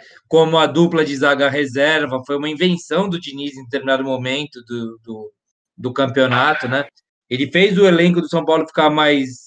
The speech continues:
mais parrudo, é, sem, sem cobrar igual o São Paulo e compra investimento.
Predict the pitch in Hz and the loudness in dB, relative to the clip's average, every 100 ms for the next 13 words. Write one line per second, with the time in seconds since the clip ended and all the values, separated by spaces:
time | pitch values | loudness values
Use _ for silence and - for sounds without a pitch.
0 | _ _ - 139 135 - 143 123 151 196 | _ _ -4 -2 -2 0 0 2 0 0
1 | 127 - _ _ _ _ _ _ - 143 | -2 -10 _ _ _ _ _ _ -2 -2
2 | - - 175 214 220 - 170 180 220 208 | -2 0 2 2 -4 -4 0 2 2 -2
3 | - _ 202 196 165 170 170 156 156 151 | -8 _ 2 4 6 4 4 2 0 0
4 | 165 156 147 147 156 156 160 160 165 156 | -2 0 2 2 0 0 0 0 -4 -4
5 | 165 190 170 131 - | -4 -4 -2 -4 -8